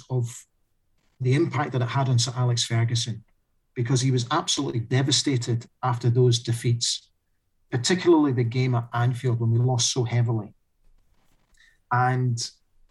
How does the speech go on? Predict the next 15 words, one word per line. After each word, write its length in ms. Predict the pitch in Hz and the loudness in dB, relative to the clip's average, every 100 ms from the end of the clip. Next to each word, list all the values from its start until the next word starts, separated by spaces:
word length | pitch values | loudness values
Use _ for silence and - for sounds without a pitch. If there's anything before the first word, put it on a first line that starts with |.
| _ | _
the 80 | 127 | 0
lessons 420 | 123 190 185 180 | 4 4 4 2
that 100 | 143 | 0
he 180 | 123 160 | 2 4
learned 460 | 143 131 139 131 123 | 4 4 2 0 -2
from 320 | - 143 135 | -2 0 2
that 280 | 127 127 120 | 0 -2 0
night, 420 | 120 123 110 117 _ _ _ _ _ _ | 2 2 0 -6 _ _ _ _ _ _
he 220 | - 165 | 0 2
ensured 580 | 147 117 - 156 135 120 | 4 2 2 4 4 2
would 80 | 123 | 4
never, 320 | 135 127 131 | 4 2 0
ever 220 | 123 120 | 0 -2
happen 400 | 113 123 120 120 | -2 -2 -4 -2
again. 600 | 113 110 127 117 98 117 | -4 -2 0 0 -2 -8